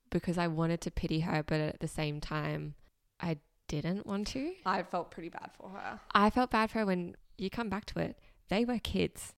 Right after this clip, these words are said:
Speaker 2: Yeah, literally. Yeah.
Speaker 1: And kids do stupid things. And when you combine that with seeing sneak peeks at celebrities' lives because they're posting on social media and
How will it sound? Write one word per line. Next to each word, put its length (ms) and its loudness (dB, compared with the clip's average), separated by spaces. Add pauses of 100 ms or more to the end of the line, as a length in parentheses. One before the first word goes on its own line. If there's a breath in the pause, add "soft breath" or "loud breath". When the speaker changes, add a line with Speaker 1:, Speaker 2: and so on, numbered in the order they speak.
Speaker 2:
Yeah, 220 12
literally. 580 2 (260)
Yeah. 160 0 (480)
Speaker 1:
And 140 0
kids 280 2
do 160 4
stupid 380 0
things. 480 2
And 120 2
when 140 2
you 80 2
combine 600 2
that 240 2 (360 soft breath)
with 560 2
seeing 600 2
sneak 360 2
peeks 280 2
at 80 0
celebrities' 420 2
lives 320 4
because 360 -2
they're 340 2
posting 420 -4
on 100 -4
social 320 -6
media 580 -6
and 320 -6